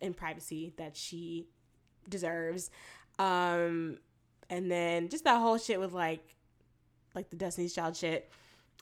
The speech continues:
probably fucked up things for her, um, in a way that's probably not very, um, I don't know. I don't know if she, I mean, she's still, like, I don't know if she's in contact because, of course, we don't really <laughs> see Beyonce anywhere unless she wants to be seen.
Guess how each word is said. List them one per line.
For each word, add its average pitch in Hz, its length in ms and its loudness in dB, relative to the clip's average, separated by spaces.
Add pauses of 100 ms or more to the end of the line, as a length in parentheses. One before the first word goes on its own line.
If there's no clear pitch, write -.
(160)
probably 180 280 -2
fucked 202 300 -2
up 196 380 2
things 226 280 2
for 240 80 0
her, 233 500 4 (640)
um, 202 760 4 (840)
in 180 140 -2
a 175 60 0
way 190 160 4
that's 175 160 -2
probably 190 260 -2
not 180 300 0
very, 180 500 -2
um, 175 560 -8 (260)
I 240 60 -6
don't 285 140 -2
know. 214 200 -4 (540)
I - 80 6
don't 294 80 8
know 285 60 8
if 277 100 2
she, - 100 -8
I 277 60 4
mean, 427 220 8
she's 605 220 0
still, 440 340 4
like, 302 480 6 (1160)
I 294 40 0
don't 359 100 2
know 339 80 4
if 311 100 -2
she's 330 320 0
in 226 240 0
contact 247 580 0
because, 233 220 -2
of 226 100 -2
course, 294 180 4
we 277 100 2
don't 277 140 4
really 202 300 2
<laughs> 196 80 -6
see 262 340 4
Beyonce 220 600 0
anywhere 202 340 0
unless 190 220 -4
she 226 120 -6
wants 180 280 -6
to 220 120 -8
be 226 100 -2
seen. 240 320 2